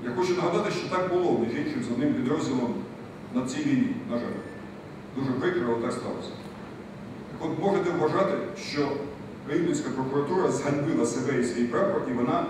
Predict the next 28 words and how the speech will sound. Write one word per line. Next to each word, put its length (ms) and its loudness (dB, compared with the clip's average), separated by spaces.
є 180 4
розформованою. 600 0
Моє 220 4
рішення. 360 4
Усі 440 2
заступники, 720 2
тим 80 -4
більше 200 2
прокурор 380 6
області, 480 2
його 200 6
заступники 600 0
і 40 -2
місцеві 440 2
прокурори 480 2
сьогодні 420 2
пишуть 420 -2
заяву 300 4
про 200 2
відставку. 340 -2
Новий 200 4
прокурор 480 2
області, 300 2
якого 300 0
я 60 0
щойно 240 2
представив, 480 -2
розбереться 600 4